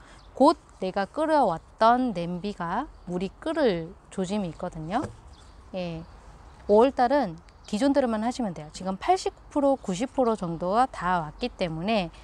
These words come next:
겸손함을 잃지 마시고, 그리고 주변 사람들한테 뽐내지 마시고, 그리고 나 좋다고 하는 사람이 있으면 그 사람의 의견을 잘 받아주세요. 그분은 귀인일 가능성이 있습니다.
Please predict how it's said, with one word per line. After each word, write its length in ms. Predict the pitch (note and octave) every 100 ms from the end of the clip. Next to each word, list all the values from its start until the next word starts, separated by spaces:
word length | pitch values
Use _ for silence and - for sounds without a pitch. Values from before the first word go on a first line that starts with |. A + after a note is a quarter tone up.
| - - -
겸손함을 720 | - G3 G#3 D4+ D#4 C#4 G#3+
잃지 280 | G3 A3+ A#3
마시고, 840 | E3+ E3 - A3 - F3 G3 C#4+ F4+ - - - - -
그리고 540 | E3+ E3+ A#3+ C#4+ D#4 - - - - -
주변 280 | - G3+ A#3+
사람들한테 360 | B3 G#3+ G3
뽐내지 480 | - E4+ G4 G4 C4+
마시고, 840 | E3+ D#3 - F#3+ F3 E3+ G3 C#4 D#4+ - - - -
그리고 260 | F#3 F3 F3
나 180 | F3+ G3+
좋다고 440 | F3+ - A3+ G#3+
하는 240 | A3 C4 C#4
사람이 340 | C4+ B3+ G3
있으면 580 | D#3+ - F#3 B3 D4 D4+
그 160 | - F#3+
사람의 600 | F#3+ E3+ E3 G#3 C4 A#3+
의견을 420 | E3 - F3+ F3+
잘 180 | F#3 F3
받아주세요. 800 | E3+ F#3 G#3+ F3+ E3+ D#3+ D3+ D#3 - - -
그분은 500 | F#3 E3 F3 A#3+ C#4
귀인일 380 | - F3+ A#3 C#4
가능성이 420 | G#3 G3 G3+ F3+
있습니다. 560 | - F3 D#3+ D3+ D#3+